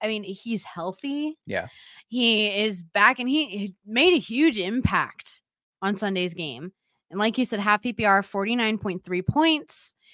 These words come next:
Speaker 1: He had eighteen carries for two hundred three yards and two touchdowns, and he received for four passes for thirty yards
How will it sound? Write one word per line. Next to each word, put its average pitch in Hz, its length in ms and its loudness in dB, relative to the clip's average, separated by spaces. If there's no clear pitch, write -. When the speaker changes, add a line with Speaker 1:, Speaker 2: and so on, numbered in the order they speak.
Speaker 1:
He 254 100 -2
had 220 260 6
eighteen 320 520 2
carries 240 420 0
for 202 120 -6
two 294 240 -2
hundred 302 340 2
three 220 220 -2
yards 185 560 2
and 196 140 -4
two 294 300 2
touchdowns, 190 840 0
and 320 260 4
he 311 160 0
received 254 680 -2
for - 180 -8
four 220 360 -2
passes 208 680 2
for 214 100 -6
thirty 233 320 -2
yards 202 320 0